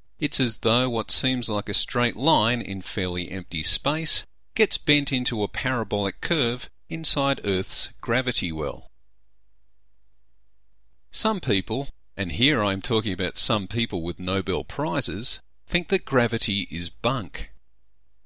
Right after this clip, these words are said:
General relativity proposes that massive objects warp space-time. The standard visual representation of heavy balls creating depressions in a rubber sheet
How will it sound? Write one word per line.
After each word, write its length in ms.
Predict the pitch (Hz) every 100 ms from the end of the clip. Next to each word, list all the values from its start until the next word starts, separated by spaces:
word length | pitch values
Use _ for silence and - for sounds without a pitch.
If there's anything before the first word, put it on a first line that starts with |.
| -
General 340 | - 131 131 110
relativity 760 | 110 98 - 190 165 127 107
proposes 720 | - 131 - 123 123 120 113
that 160 | - 82
massive 480 | 87 113 135 147 123
objects 580 | 113 104 120 120 - -
warp 300 | 87 90 -
space-time. 1040 | - 78 76 - - 120 117 98 69 - - - - - - - - -
The 80 |
standard 560 | 95 - 92 107 127 120
visual 360 | 107 123 110 95
representation 1000 | 98 - 101 120 131 - 87 85 - 101
of 140 | 78
heavy 340 | - 107 131 127
balls 420 | 101 95 110 110
creating 600 | - 90 92 92 101 90
depressions 680 | 87 - 110 104 117 104
in 100 | 90
a 60 | 78
rubber 300 | 78 90 73
sheet 540 | - - 156 131 -